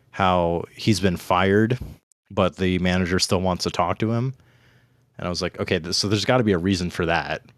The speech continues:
So I threw a quarter into a room, and he was like, "Huh?" and walked in there, and then I knocked him out and stole his clothes. And then I went in, talked to the bank manager, and killed her.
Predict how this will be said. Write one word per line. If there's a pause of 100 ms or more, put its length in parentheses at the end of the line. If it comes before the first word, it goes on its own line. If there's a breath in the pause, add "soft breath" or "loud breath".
(520)
So (240)
I (460 loud breath)
threw (100)
a
quarter
into
a
room,
and
he
was
like,
"Huh?" (120)
and
walked
in
there,
and
then
I
knocked
him
out
and
stole
his
clothes. (760 soft breath)
And
then
I
went
in,
talked
to
the
bank
manager,
and
killed
her.